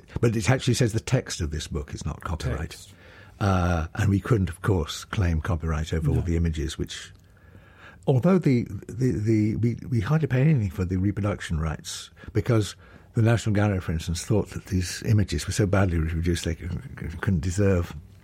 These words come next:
Speaker 1: to be paid for such <laughs>
Speaker 2: Yes.
Speaker 1: awful representations of their painting.
Speaker 2: But, but this is something that, that runs through, obviously, John's work generally. He wants to make books accessible. This is a, a book that came out in paperback, um, in, uh,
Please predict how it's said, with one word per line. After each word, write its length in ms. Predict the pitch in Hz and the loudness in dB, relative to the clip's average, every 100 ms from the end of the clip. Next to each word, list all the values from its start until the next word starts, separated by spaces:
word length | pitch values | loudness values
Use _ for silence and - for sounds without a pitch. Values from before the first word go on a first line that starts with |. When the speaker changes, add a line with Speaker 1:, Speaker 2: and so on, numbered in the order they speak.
| - - - - | -20 -20 -18 -6
Speaker 1:
to 60 | - | -2
be 80 | 90 | 0
paid 340 | - 85 80 | 2 2 0
for 120 | - | -4
such 400 | - 76 - - - - | -2 -4 -4 -12 -14 -12
<laughs> 240 | - - | -8 0
Speaker 2:
Yes. 100 | 123 123 120 117 | 0 0 -8 -2
Speaker 1:
awful 320 | 113 101 - 82 | 2 2 2 2
representations 800 | 90 101 95 85 101 - 85 | 2 2 0 2 0 2 0
of 80 | 87 | 0
their 140 | 90 85 | 0 0
painting. 380 | 110 98 82 - - - - | 2 2 0 -4 -10 -20 -8
Speaker 2:
But, 220 | - 123 - | -4 -2 -2
but 140 | 135 | 0
this 180 | 170 190 | 2 2
is 80 | - | 2
something 320 | 165 147 143 | 2 2 2
that, 160 | 135 - | 0 -2
that 180 | 131 139 | -2 0
runs 300 | 135 135 127 | 2 2 2
through, 200 | - 127 | 2 2
obviously, 420 | 120 127 - 117 - | 2 0 -2 -2 -2
John's 300 | - 120 113 | -2 0 0
work 200 | 123 120 | -2 -2
generally. 380 | 139 135 127 107 | 0 2 2 2
He 140 | 113 | 0
wants 220 | 117 127 - | 2 0 2
to 100 | 123 | 2
make 200 | 117 - | 2 0
books 240 | 123 - | -2 -4
accessible. 460 | - - - 117 123 | -4 -2 0 0 0
This 180 | 117 | 0
is 120 | 113 110 | 0 0
a, 180 | 107 - | -2 -4
a 120 | - _ | -8 _
book 200 | - 127 - | -2 -2 -2
that 100 | - | 0
came 200 | 123 117 | 2 2
out 160 | 107 | 0
in 80 | 110 | -2
paperback, 680 | - 143 139 135 139 135 - - - - - 123 | 2 2 2 2 2 0 -6 -20 -20 -20 -4 0
um, 320 | 113 110 - - | 2 0 -4 -4
in, 340 | - 120 113 - | 0 2 2 -2
uh, 260 | 120 110 | -4 -4